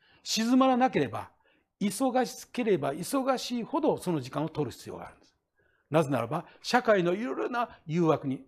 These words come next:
テンプテーションに、私たちは本当に引きずられていってしまうからです。毎日心を静める時間を持つこと、毎日あなたのできる範囲で神様に出て、か-、聖書を読み、神様と対話をすること、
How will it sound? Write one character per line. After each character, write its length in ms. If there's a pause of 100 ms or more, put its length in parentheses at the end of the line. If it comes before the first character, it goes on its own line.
(120)
テ 100
ン 40
プ 100
テ 100
ー 40
シ 140
ョ 20
ン 100
に、 120 (260)
私 240
た 120
ち 60
は 220
本 200
当 180
に 140
引 160
き 200
ず 120
ら 80
れ 80
て 120
い 40
っ 20
て 360
し 180
ま 100
う 40
か 100
ら 60
で 120
す。 140 (600)
毎 200
日 200
心 340
を 60
静 260
め 100
る 80
時 100
間 180
を 40
持 100
つ 60
こ 120
と、 180 (360)
毎 260
日 320 (180)
あ 100
な 120
た 100
の 140
で 140
き 100
る 80
範 240
囲 40
で 180 (360)
神 200
様 420
に 200
出 120
て、 220 (400)
か-、 120
聖 240
書 180
を 100
読 180
み、 140 (300)
神 200
様 240
と 180
対 280
話 120
を 80
す 120
る 80
こ 120
と、 200